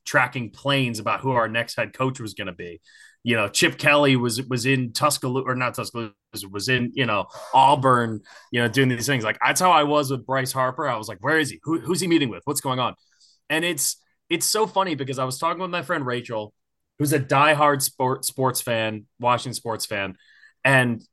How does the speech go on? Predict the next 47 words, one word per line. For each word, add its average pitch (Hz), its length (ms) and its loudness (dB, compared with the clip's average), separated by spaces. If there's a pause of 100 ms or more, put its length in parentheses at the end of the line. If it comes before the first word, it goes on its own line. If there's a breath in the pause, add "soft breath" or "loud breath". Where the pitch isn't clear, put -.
(120)
she's 156 220 0
like, 156 120 0
"Well, 185 120 6
I 185 100 8
love 208 240 4
Trey 185 240 2
Turner. 175 400 0
You 117 140 -4
know, 123 160 0
Trey 180 240 2
didn't 190 180 -2
do 156 120 2
anything 131 260 -2
wrong. 107 260 -4
Like, 113 140 -6
Bryce, 139 260 0 (140)
all 123 140 4
that 120 120 -4
stuff." 113 200 -4
And 104 100 -6
I 101 60 -2
was 101 120 -8
like, 107 220 0 (400)
"And 120 140 -2
who 156 320 4
did," 170 180 2
Ch-, 131 140 -6
he's 131 160 0
like, 120 200 -8
"Bryce 185 280 2
is 208 100 -4
just - 180 -4
a - 120 -8 (100)
dick. 127 280 -2
He's 113 100 -2
just - 160 0
a 165 60 4
douchebag. 123 680 -2
Like, 95 200 -6 (240 loud breath)
everything 214 280 4
about 127 340 6
him, 98 80 -6
he's 95 140 -4
just 123 120 -2
such - 180 -4
an 120 60 -2
asshole." 107 460 -2